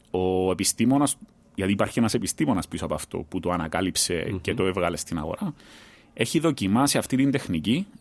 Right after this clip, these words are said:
Speaker 1: σε περιοχές τις οποίες αποκαλούμε ερήμους. Και έχει παραθέσει υλικό μετά από τρεις μήνες, ένα χρόνο, τρία χρόνια της πορείας του δέντρου που είχε χρησιμοποιήσει με αυτό,
Speaker 2: Μμμ.
Speaker 1: με αυτό το συγκεκριμένο κουτί.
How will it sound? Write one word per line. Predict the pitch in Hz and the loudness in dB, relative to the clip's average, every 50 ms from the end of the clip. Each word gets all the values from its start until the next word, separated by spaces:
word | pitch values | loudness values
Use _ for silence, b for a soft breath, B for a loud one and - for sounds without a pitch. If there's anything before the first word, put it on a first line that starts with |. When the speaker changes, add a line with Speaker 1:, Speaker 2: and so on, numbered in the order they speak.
| _ _ | _ _
Speaker 1:
σε | - - - - 113 110 107 107 107 | -4 -2 0 2 2 2 2 2 2
περιοχές | 98 92 104 98 98 95 90 - - 143 165 175 - - - | 0 0 -2 -2 0 -2 -2 0 0 -2 0 0 0 0 0
τις | - - 101 - | -2 -4 -4 -4
οποίες | 107 113 - - | -4 -4 -6 -6
αποκαλούμε | 135 - - - - - 135 143 113 - - _ | -6 -4 -4 -4 -4 -2 -2 -4 -4 -4 -6 _
ερήμους. | - 90 90 95 110 113 110 - - - - - - - - _ B B B B B B B B B B B _ | -6 -4 -2 0 0 0 -2 -4 -6 -10 -14 -14 -16 -20 -20 _ B B B B B B B B B B B _
Και | - - 101 | -6 -2 -2
έχει | 98 95 92 98 117 - - 156 | 0 0 0 0 0 0 0 2
παραθέσει | 156 139 - 95 - 123 123 - - | 2 2 2 2 0 0 0 0 2
υλικό | 139 127 104 78 - - 123 123 107 87 80 | 2 2 0 0 2 2 2 4 2 0 -2
μετά | 90 90 92 95 117 | -4 -4 -2 0 0
από | 120 117 113 101 | 0 0 -2 -4
τρεις | - - 135 123 123 117 | -2 0 0 2 2 4
μήνες, | 120 120 117 117 117 113 - | 4 4 4 4 2 2 2
ένα | - 107 127 123 | 0 0 0 0
χρόνο, | - - - 123 120 120 117 120 113 - - | -2 -2 0 2 2 4 2 2 0 -2 -2
τρία | - 110 120 147 147 | 0 2 2 2 0
χρόνια | 117 - - 98 90 80 82 87 110 147 B B B B B B B B _ | 0 -2 -4 -4 -2 -2 -2 -2 -2 -4 B B B B B B B B _
της | - 113 110 - | -2 0 0 0
πορείας | - - 104 95 98 113 117 123 113 104 - - - | 0 0 0 2 4 4 4 4 4 2 0 -2 -2
του | - 101 92 | -2 -2 0
δέντρου | 92 107 113 117 113 107 104 92 85 78 78 - _ | 2 2 4 4 2 2 2 0 0 -2 -6 -10 _
που | - 104 | -2 -2
είχε | 101 - - - 92 | -2 0 -2 -2 -2
χρησιμοποιήσει | 82 - - - 98 - 98 95 90 90 87 90 98 90 - - 90 85 78 73 - - _ _ _ | -2 -4 -8 -8 -6 -4 -4 -4 -2 -2 -2 -2 0 -2 -2 -2 -4 -4 -4 -6 -10 -16 _ _ _
με | - | -8
αυτό, | 85 - - - 95 90 90 87 85 - | -8 -8 -6 -4 -2 0 0 0 0 -2
Speaker 2:
Μμμ. | - - | -4 -6
Speaker 1:
με | 90 104 | -4 -4
αυτό | 92 - - - 101 | -4 -4 -4 -6 -6
το | 95 92 90 | -6 -4 -4
συγκεκριμένο | - - 87 90 85 - 95 90 90 90 | -4 -4 -4 -4 -4 -4 -4 -2 -2 -4
κουτί. | 85 - 82 90 127 165 | -4 -6 -6 -4 -4 -4